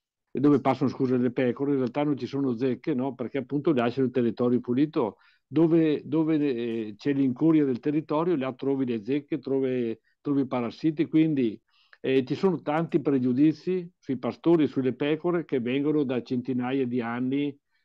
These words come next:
in cui le cose ne erano totalmente diverse, no? E, e adesso appunto pagano ancora questo tipo di atteggiamento, questo tipo di pregiudizio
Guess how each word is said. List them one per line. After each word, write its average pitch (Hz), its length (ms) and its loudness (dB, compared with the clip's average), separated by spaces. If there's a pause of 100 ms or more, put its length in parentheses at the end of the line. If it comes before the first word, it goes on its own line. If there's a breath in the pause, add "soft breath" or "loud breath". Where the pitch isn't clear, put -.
(200)
in 127 200 -2
cui 135 720 2 (240)
le 117 180 -6
cose 139 340 0
ne 123 120 0
erano 127 180 -2
totalmente 123 540 -2
diverse, 113 540 -6
no? 107 260 -6
E, 120 220 2
e 143 60 4
adesso 135 420 2
appunto 120 760 2
pagano 135 440 2
ancora 135 400 0
questo 127 280 -4
tipo 131 300 -2
di 120 100 0
atteggiamento, 117 720 -2
questo 123 220 -4
tipo 127 260 -2
di 120 400 2 (240)
pregiudizio 120 880 -2